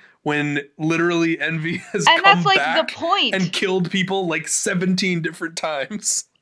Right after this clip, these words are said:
Speaker 2: And that's, that's, like, and it's often the point of F M A is that, so, so for those of you who don't know, real quick, um, it's about two, it's an anime about two brothers, um, who are alchemists, um, and they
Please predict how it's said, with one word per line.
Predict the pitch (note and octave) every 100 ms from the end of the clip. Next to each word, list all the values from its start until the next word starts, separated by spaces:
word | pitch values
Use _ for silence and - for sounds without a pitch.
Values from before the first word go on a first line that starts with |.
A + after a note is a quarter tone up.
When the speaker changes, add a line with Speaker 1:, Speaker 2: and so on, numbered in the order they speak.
| -
Speaker 2:
And | D4+
that's, | F4+ G4 -
that's, | A#3 E4+ F#4
like, | D#4 F4 -
and | D#4
it's | D#4+ -
often | C#4+ D4 D#4
the | C#4+
point | C#4 D#4 D4 A#3 - -
of | A3 A3 G#3+ G#3
F | G3+ G#3+
M | G#3+ G#3
A | G3 E3 E3 A2
is | A3+ G#3
that, | G#3+ - -
so, | - D#4+ D4 C4+
so | - D4
for | C#4+
those | D4+ C#4+
of |
you | C#4+ C#4 C4+
who | C4
don't | A#3 G3
know, | G#3+
real | G#3 G#3+
quick, | G#3+ F#3+ F3 - _ -
um, | A#3 G#3 G3+
it's | A3
about | A#3 G#3 G3 -
two, | D4+ D4 C4+ -
it's | A3+ A3+
an |
anime | A3 C4 B3+ B3 A#3
about | G#3+ G#3
two | C4
brothers, | A#3 G3+ G3+ G3+ G3 G#3 _ _ -
um, | G#3+ G3+ G3 F#3+ A3 -
who | G#3+ G3+ F#3+
are | - F#3+ -
alchemists, | G#3 G#3 G3+ F#3+ G3 - - - -
um, | G#3 G3 F#3 F3+ -
and | G#3+ G3 G3
they | F#3+ G#3 G3